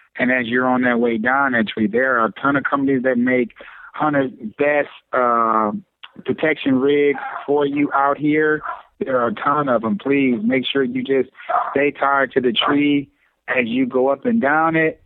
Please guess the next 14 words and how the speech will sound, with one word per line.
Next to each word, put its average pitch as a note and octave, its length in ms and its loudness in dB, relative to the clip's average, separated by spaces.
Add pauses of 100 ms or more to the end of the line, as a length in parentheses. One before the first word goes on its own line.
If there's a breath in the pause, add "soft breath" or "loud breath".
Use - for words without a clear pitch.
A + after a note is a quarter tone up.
(120)
Uh, A#2+ 300 2
walk B2+ 360 -2 (120)
safely, D3+ 600 -2
<laughs> - 100 -16
you C3+ 120 -2
know, - 380 0
pick D3 200 -2
your C3+ 120 -2
feet C#3+ 180 0
up, C#3+ 240 -2
put C#3+ 240 -4
your C3 80 0
feet B2+ 240 -2
down, C3 520 2